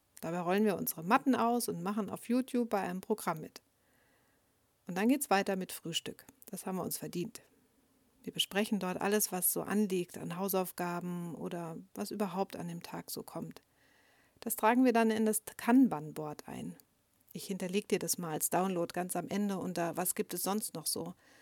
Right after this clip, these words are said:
Das ist eigentlich nur ein Plan, wo man im Überblick behält, was man so an Aufgaben hat und ob man sie schon erledigt hat, ob man sie abgegeben hat.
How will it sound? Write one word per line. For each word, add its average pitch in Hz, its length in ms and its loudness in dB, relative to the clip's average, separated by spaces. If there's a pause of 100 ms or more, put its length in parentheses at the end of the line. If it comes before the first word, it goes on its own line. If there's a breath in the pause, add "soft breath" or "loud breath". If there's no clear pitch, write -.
(600 soft breath)
Das 262 160 4
ist 277 140 2
eigentlich 254 320 6
nur 254 120 8
ein 240 100 4
Plan, 214 460 0
wo 185 100 -2
man 185 320 -4
im 185 160 -6
Überblick 240 540 4
behält, 202 520 -2 (480 soft breath)
was 196 200 -4
man 185 120 -2
so 180 100 -4
an 165 160 -4
Aufgaben 202 680 0
hat 196 360 -6
und 165 240 -10
ob 185 200 -10
man 175 160 -6
sie 175 120 -6
schon 180 180 -6
erledigt 220 600 0
hat, 202 300 -4
ob 190 100 -10
man 190 140 -6
sie 190 120 -2
abgegeben 180 640 -6
hat. - 240 -12